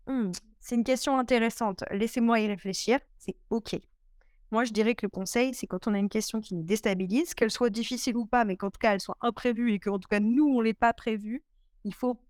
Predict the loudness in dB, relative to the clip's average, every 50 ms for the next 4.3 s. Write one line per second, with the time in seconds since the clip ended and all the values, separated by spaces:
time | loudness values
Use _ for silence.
0 | _ -4 2 4 4 6 6 4 4 2 0 0 2 2 2 2 4 2 2 2
1 | 0 0 -2 -4 -4 -4 -4 -4 -4 -2 -4 -4 -4 -2 -2 0 2 2 2 2
2 | 2 2 0 2 0 0 _ _ _ _ _ -6 -2 0 2 2 2 4 4 2
3 | 2 2 0 0 -2 -4 -6 _ _ _ _ -10 -6 -4 -2 -2 -2 0 -2 -2
4 | -4 -2 0 -2 -2